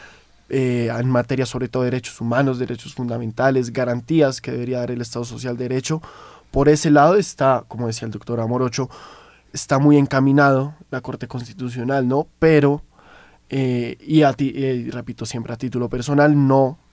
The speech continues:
no se estaría incurriendo en activismo judicial, ¿no? Pues porque son, es garantizar las garantías, valga la redundancia,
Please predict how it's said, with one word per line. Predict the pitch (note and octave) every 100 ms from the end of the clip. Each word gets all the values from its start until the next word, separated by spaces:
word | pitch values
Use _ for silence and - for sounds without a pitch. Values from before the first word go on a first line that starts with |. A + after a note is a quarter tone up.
| _ -
no | A#2
se | -
estaría | C3+ B2+
incurriendo | A#2+ A#2 C3 B2+ A#2+
en | A#2+ -
activismo | - - - C#3 C#3+ C3+
judicial, | D3 C3+ - F#3
¿no? | B2 D3+
Pues | -
porque | - - -
son, | B2 A#2+ A2+ - - -
es | -
garantizar | C#3 B2+ A#2 A#2+ C#3 -
las | - G#2+
garantías, | B2 A#2+ A2+ - - - C3 -
valga | B2 A#2 A#2
la | A2
redundancia, | A#2+ B2 C#3 B2+ C3+